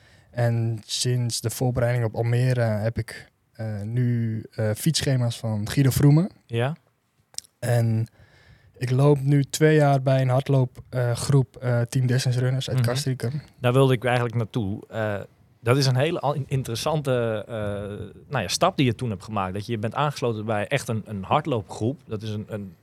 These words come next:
Speaker 2: redelijk
Speaker 3: zomaar een groep.
Speaker 2: Ik wil net zeggen, dat heeft, wij kennen het omdat er toen de tijd veel Almeerders, eh, jaren terug naartoe zijn gegaan. Eh, maar dat is, nou, een soort semi-professioneel hardloopteam. En daar loop jij even tussen. Hoe, hoe is dat?
Speaker 1: Ja, ik heb eigenlijk altijd,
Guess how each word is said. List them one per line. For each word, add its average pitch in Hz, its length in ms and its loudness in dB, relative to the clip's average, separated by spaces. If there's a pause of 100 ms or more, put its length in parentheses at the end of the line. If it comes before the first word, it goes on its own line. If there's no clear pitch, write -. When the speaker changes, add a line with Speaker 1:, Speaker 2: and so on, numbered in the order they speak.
Speaker 2:
redelijk 127 240 8
Speaker 3:
zomaar 151 300 10
een 120 80 8
groep. - 320 6
Speaker 2:
Ik 135 140 0
wil 135 100 8
net 123 160 8
zeggen, 180 260 6
dat 202 100 -2
heeft, 117 260 2
wij 117 120 0
kennen 127 300 4
het 104 140 -2
omdat 107 260 -2
er 107 120 -6
toen 123 160 4
de 104 120 0
tijd 104 260 2
veel 113 180 2
Almeerders, 110 600 0
eh, 95 200 -6
jaren 107 380 0
terug 110 160 -4
naartoe 104 240 -6
zijn 92 200 -6
gegaan. 87 400 -6 (400)
Eh, 107 520 0 (400)
maar 120 100 -2
dat 135 120 2
is, 127 120 0 (140)
nou, 85 240 -10
een 110 60 -6
soort 113 220 -8
semi-professioneel 120 760 0
hardloopteam. 117 640 -4 (460)
En 120 140 -2
daar 131 120 6
loop 120 180 6
jij 135 160 6
even 117 180 0
tussen. 143 300 -2
Hoe, 127 220 2
hoe 143 280 0
is 208 140 -2
dat? - 220 -6 (440)
Speaker 1:
Ja, 147 600 4 (420)
ik 139 120 -6
heb 143 120 0
eigenlijk 143 320 0
altijd, - 420 -2